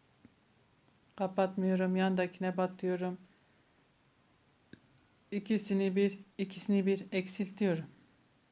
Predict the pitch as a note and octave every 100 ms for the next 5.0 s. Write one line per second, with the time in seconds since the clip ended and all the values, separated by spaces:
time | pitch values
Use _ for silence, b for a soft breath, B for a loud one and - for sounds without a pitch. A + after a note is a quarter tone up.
0 | _ _ _ b b b b _ _ _
1 | _ _ _ _ _ _ _ _ _ _
2 | _ _ _ _ _ G#3 G#3 - G3 F#3
3 | G3 G3 G3 F#3+ - G3 F#3+ F#3+ - _
4 | G3+ G3 G3+ G3 F#3+ F#3+ F#3+ F#3+ F#3+